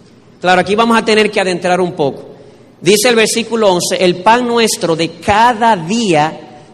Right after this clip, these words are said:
dánoslo hoy." Déjeme decirle que por más sencilla que se vea esa frase aquí, ha dado mucha agua de beber entre los intérpretes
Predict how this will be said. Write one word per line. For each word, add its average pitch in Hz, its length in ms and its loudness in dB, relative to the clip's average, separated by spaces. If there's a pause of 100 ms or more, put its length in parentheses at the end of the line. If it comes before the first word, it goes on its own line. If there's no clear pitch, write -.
dánoslo 226 880 2
hoy." 254 340 6 (720)
Déjeme 269 320 2
decirle 240 400 0
que 202 120 -2
por 202 200 0
más 214 280 -2
sencilla 233 600 -2
que 175 140 -4
se 175 180 -4
vea 185 180 -2
esa 196 200 -4
frase 156 380 -2
aquí, 139 300 -8 (420)
ha 175 120 2
dado 226 240 4
mucha 233 520 2
agua 202 200 2
de 185 120 0
beber 156 500 -2
entre 160 280 -4
los 156 200 -2 (200)
intérpretes 160 960 -4